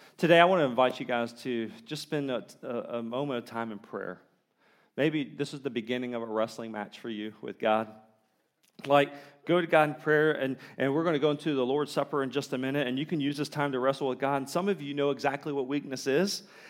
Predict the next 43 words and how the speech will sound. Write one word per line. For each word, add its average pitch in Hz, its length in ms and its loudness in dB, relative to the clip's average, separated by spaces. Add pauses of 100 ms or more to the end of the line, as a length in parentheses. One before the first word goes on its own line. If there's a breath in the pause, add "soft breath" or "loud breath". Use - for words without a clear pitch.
(120 loud breath)
It's 127 200 0
a 120 60 -2
thorn, 165 440 0
and 123 120 -2
you 120 120 -4
feel 156 340 -4
it 165 140 0
every 147 240 -4
day. 143 240 0
You 135 180 -2
have - 340 -4
prayed 147 280 0
for 135 280 0
it, - 60 -4
over 135 320 2
it. 135 80 -2 (380 loud breath)
Uh, 139 240 6
some 180 240 0
of 202 60 2
you 180 180 2
have 143 100 0
covered 160 340 0
them 143 140 -2
up 156 300 0
years 151 400 0
or 127 80 0
decades 147 520 2
ago, 143 380 6
and 131 140 2
you 156 100 -4
may 165 100 0
have 156 120 2
to - 180 -4
unbury 139 520 0
it - 40 -2
a - 40 -2
little 147 180 0
bit 147 180 -2
to 123 60 -10
take 147 260 -4
it - 80 -8
to 139 80 -6
God, 139 420 2